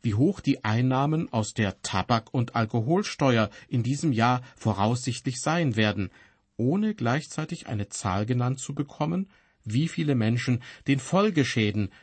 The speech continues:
des Tabak- und Alkoholkonsums zum Opfer fallen? Aber auch ich selbst bin schon der Versuchung erlegen, mit vorgeschobenen Gründen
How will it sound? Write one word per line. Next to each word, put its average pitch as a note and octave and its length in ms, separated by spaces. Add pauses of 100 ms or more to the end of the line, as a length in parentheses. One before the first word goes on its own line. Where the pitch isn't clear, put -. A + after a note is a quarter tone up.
des - 200
Tabak- B2+ 420
und A#2 220
Alkoholkonsums A2 1160
zum C#3+ 320
Opfer - 340
fallen? A2 440 (1400)
Aber A2 260
auch B2+ 120
ich - 200
selbst - 580
bin G#2+ 160
schon A2 240
der A2 100
Versuchung D3 500
erlegen, C3+ 560 (260)
mit A#2 180
vorgeschobenen C#3+ 960
Gründen C#3 640